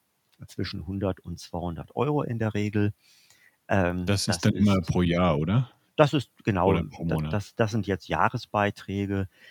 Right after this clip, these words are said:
Speaker 2: Okay.
Speaker 1: ähm, also noch sehr überschaubar und aber trotzdem der wichtigste Versicherungsschutz.
Speaker 2: Ja.
Speaker 1: Äh,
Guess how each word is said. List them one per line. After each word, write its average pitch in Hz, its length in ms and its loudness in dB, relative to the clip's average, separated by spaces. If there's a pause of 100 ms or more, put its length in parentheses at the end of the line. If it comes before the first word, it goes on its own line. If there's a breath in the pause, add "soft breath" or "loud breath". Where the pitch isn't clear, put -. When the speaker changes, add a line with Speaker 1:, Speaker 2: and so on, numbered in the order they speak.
(100)
Speaker 2:
Okay. 95 260 -2
Speaker 1:
ähm, 92 320 2
also 101 400 -2
noch 98 360 -2
sehr 101 220 -2
überschaubar 123 800 -2 (240 soft breath)
und 120 240 -4 (460)
aber 113 260 -2
trotzdem 123 640 0 (140)
der 98 160 0
wichtigste 107 500 -4
Versicherungsschutz. 90 1040 -10 (1040 soft breath)
Speaker 2:
Ja. 95 320 -2
Speaker 1:
Äh, 90 60 -4